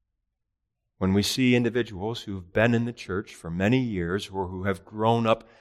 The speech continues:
their entire life in the church, but from a spiritual point of view, are still but children.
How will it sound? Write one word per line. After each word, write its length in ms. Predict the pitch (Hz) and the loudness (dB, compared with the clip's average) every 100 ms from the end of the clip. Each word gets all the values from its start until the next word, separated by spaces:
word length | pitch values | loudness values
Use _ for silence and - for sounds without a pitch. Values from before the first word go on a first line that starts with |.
| - | 0
their 260 | - 196 | 4 6
entire 880 | 208 196 185 - - - 147 156 156 | 4 -2 -6 -8 0 4 6 6 4
life 480 | 143 127 120 110 - | 8 8 8 4 -6
in 180 | 101 98 | -4 -2
the 120 | 92 | -4
church, 680 | 80 - 78 95 - - - - _ _ _ _ _ _ _ _ _ - _ _ _ _ _ _ _ _ _ | -8 -8 -4 -4 -6 -10 -10 -14 _ _ _ _ _ _ _ _ _ -20 _ _ _ _ _ _ _ _ _
but 140 | 95 90 | -2 0
from 180 | 98 | -2
a 80 | 85 | -2
spiritual 800 | 78 - - - 135 151 147 151 | -4 -4 -6 2 8 8 6 -4
point 240 | - 139 151 | -8 -4 -4
of 100 | 131 | -2
view, 500 | 87 87 82 78 76 _ _ _ _ _ _ _ _ _ _ | -4 -6 -10 -16 -20 _ _ _ _ _ _ _ _ _ _
are 200 | - 82 | -2 -2
still 760 | 78 - - 131 127 120 120 117 _ _ - - | 0 -2 0 2 4 2 -2 -8 _ _ -10 4
but 420 | 101 101 - - _ _ _ _ _ _ _ _ _ _ _ - | 4 4 -4 -18 _ _ _ _ _ _ _ _ _ _ _ -8
children. 560 | - 107 - - - | 2 2 2 -8 -18